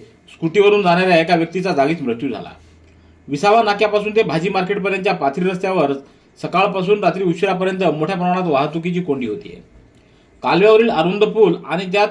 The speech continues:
रस्त्याच्या दुतर्फा अतिक्रमणामुळं हा रस्ता धोकादायक बनला आहे. आज सकाळी स्कूटी क्रमांक एमएच बावीस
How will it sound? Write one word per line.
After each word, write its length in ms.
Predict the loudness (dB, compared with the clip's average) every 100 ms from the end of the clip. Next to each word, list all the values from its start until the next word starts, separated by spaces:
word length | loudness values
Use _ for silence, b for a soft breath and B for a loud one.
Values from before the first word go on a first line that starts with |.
| -2
रस्त्याच्या 360 | -8 -4 -4
दुतर्फा 560 | -2 -4 -6 -4 0 0 -2 -6
अतिक्रमणामुळं 840 | -6 -4 -4 -4 -4 0 0 -2 -8 b b
हा 100 | 0
रस्ता 220 | 2 2 0
धोकादायक 500 | -2 -2 0 0 -4
बनला 220 | -12 -14
आहे. 100 | -18 _ _ _ _ _ _
आज 260 | -2 -2 0
सकाळी 340 | 0 4 4
स्कूटी 280 | 2 -4 -6
क्रमांक 320 | -4 -4 0
एमएच 320 | 0 0 -2 0
बावीस 440 | 2 2 0 -4